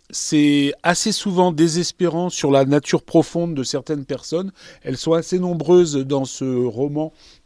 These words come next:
à pas avoir une moralité très reluisante. Mais vraiment, je vous assure, c'est comme un thriller, on ne le lâche pas.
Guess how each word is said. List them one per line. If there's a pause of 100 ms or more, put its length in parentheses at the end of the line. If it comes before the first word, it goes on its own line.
(160)
à
pas
avoir
une
moralité
très
reluisante. (640)
Mais
vraiment,
je
vous
assure,
c'est
comme
un
thriller,
on
ne
le
lâche
pas.